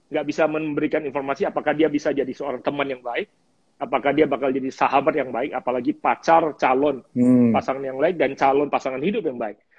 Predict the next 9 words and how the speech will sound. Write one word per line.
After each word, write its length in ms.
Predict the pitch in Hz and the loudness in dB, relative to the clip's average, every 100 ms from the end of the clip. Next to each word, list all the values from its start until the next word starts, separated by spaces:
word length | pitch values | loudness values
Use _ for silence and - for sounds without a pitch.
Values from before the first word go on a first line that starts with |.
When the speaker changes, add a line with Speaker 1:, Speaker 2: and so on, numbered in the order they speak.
| - | -8
Speaker 1:
Nah, 160 | 147 | -6
jadi 320 | 131 139 160 302 | 2 2 4 0
untuk 300 | 220 208 196 | 0 -2 -2
seleksi 500 | 175 151 - 240 196 | 0 0 0 -4 -4
apakah 460 | 156 147 - 156 - _ _ | -2 -4 -2 -4 -6 _ _
seseorang 580 | 180 - 180 151 165 180 | -6 -2 0 4 4 2
yang 140 | 147 | 0
kita 420 | 160 151 147 139 - _ - | -2 0 0 0 -4 _ -4
kenalan 680 | 156 147 208 196 127 147 | -2 2 4 4 2 -2